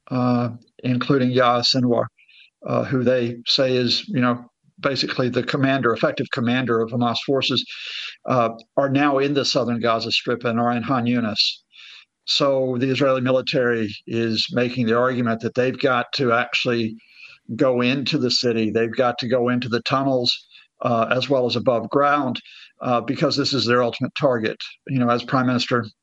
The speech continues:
Benjamin Netanyahu has said, to destroy Hamas. From a wider point of view, however, uh, the Israelis had said in phase one of their operation, uh, before, uh, the ceasefire that ended last Friday,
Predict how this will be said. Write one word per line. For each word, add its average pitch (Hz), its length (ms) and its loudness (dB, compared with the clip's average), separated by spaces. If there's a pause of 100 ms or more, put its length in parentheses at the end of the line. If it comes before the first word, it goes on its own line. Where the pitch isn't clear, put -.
(160)
Benjamin 127 360 2
Netanyahu 120 580 0
has 110 120 0
said, 117 220 -2
to 123 100 -2
destroy 117 380 0
Hamas. 113 480 0 (1300)
From 151 180 0
a 139 80 4
wider 151 400 2
point 135 320 0
of 127 40 0
view, 127 140 0
however, 123 540 2 (540)
uh, 127 260 0 (140)
the 131 160 0
Israelis 147 480 2
had 143 100 -2
said 131 240 0
in 123 120 0
phase 127 300 0
one 123 280 0
of 127 80 0
their 123 200 2
operation, 120 800 0 (440)
uh, 123 180 -4
before, 123 640 2 (420)
uh, 123 220 0
the 123 100 0
ceasefire 131 600 2
that 117 140 2
ended 123 240 0
last 117 280 2
Friday, 135 440 2